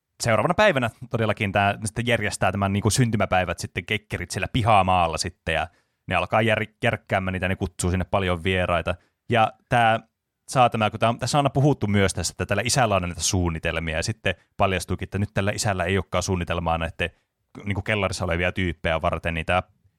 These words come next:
perheen poika sitten päättää tämän sen kiven kanssa, johon se on tosi obsessoitunut, niin kun se kutsutaan kanssa sinne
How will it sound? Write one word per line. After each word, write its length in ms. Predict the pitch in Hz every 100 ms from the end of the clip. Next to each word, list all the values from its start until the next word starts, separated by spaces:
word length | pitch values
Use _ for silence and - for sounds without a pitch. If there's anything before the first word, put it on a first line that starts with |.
| _ -
perheen 340 | 107 107 117
poika 400 | 151 135 120 98
sitten 380 | 107 - 92 87 _ _
päättää 360 | 107 95 - 101
tämän 180 | 98 98
sen 120 | 101
kiven 300 | 131 120 104
kanssa, 280 | 95 92 90
johon 180 | 98 95
se 60 |
on 80 | 92
tosi 240 | 101 110 110
obsessoitunut, 840 | 104 - 101 - 95 87 87 85
niin 180 | 85 85
kun 360 | _ _ - 98
se 80 |
kutsutaan 480 | - 113 110 92 92
kanssa 220 | 107 104
sinne 240 | 117 107